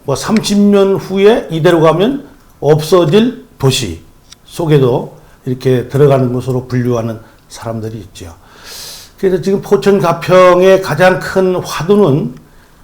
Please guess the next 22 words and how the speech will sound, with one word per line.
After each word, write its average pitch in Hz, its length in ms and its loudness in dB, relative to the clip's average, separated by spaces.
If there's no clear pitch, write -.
어떻게 196 800 4
지금 180 280 0
줄어드는 170 520 0
인구를 151 340 2
멈추고 113 760 -6
이제 123 100 -10
거꾸로 156 440 -2
인구를 143 380 0
늘려나가느냐 120 880 -2
하는 147 280 -2
것이, 131 460 -4
아, 98 800 -10
시대 - 340 -4
정신이 117 340 -4
아닌가, 90 600 -12
우리가 117 260 -6
이 117 160 -6
시점에서 117 440 -8
해야 127 220 -6
될 113 200 -8
일이 107 160 -10
아닌가 90 420 -16